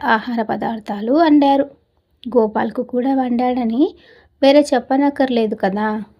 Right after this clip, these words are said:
ఆయన వంట అంతా వండి తనకు, గోపాల్కు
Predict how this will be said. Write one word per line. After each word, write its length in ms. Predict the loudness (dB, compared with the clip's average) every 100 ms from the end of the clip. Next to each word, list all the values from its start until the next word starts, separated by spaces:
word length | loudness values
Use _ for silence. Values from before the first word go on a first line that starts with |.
| _ _ _ _ _ -6
ఆయన 260 | -4 -2 -4
వంట 300 | -6 -6 -6
అంతా 440 | -6 -6 -4 -2
వండి 440 | -2 0 0 -2 -8 -20 -20 _
తనకు, 480 | 2 4 4 4 2 2 2
గోపాల్కు 640 | 2 0 -2 -2 -4 -4